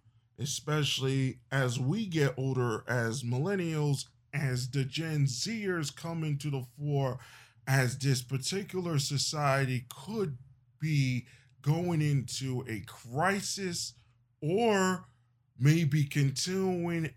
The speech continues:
as business as usual for the next several years,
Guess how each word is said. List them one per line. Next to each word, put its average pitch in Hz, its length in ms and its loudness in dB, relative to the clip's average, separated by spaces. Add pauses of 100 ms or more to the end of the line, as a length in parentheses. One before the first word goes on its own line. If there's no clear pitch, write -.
as 131 640 0 (440)
business 170 480 0
as 135 240 0
usual 165 600 -2
for 151 140 -6
the 156 140 -4
next 156 420 -4
several 151 320 -2
years, 151 680 0